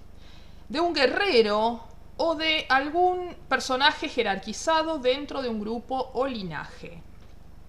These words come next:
Eh, dentro de las características de estilo de las cabezas colosales, lo que vamos a observar son los rasgos simétricos en la representación, cierta estilización.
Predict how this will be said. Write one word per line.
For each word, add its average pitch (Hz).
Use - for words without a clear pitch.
Eh, 214
dentro 392
de 330
las 262
características 233
de 202
estilo 285
de 202
las 185
cabezas 226
colosales, 277
lo 214
que 202
vamos 208
a 208
observar 349
son 220
los 202
rasgos 214
simétricos 226
en 185
la 175
representación, 175
cierta 392
estilización. 208